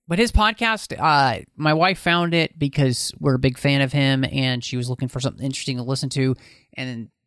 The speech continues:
started it, uh, during covid because, you know, they couldn't do shows and there was nothing else for them to do. So him and some of his buddies got together, and they just talk about stuff.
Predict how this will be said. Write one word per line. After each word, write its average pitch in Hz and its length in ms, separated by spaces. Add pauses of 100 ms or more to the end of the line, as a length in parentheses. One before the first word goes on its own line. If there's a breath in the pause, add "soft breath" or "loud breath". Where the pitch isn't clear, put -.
(100)
started 185 440
it, 170 260
uh, 160 140
during 156 280
covid 156 560
because, 135 640
you 131 120
know, 117 220
they 123 100
couldn't 139 180
do 135 140
shows 127 400
and 117 80
there 117 40
was 113 140
nothing 123 180
else 123 140
for 135 140
them 131 160
to 123 60
do. 131 220
So 117 320 (300 soft breath)
him 135 160
and 127 160
some 127 160
of 120 80
his 120 120
buddies 120 280
got 123 160
together, 123 380 (480 soft breath)
and 117 560 (180)
they 120 260
just 120 360
talk 147 240
about 165 240
stuff. - 420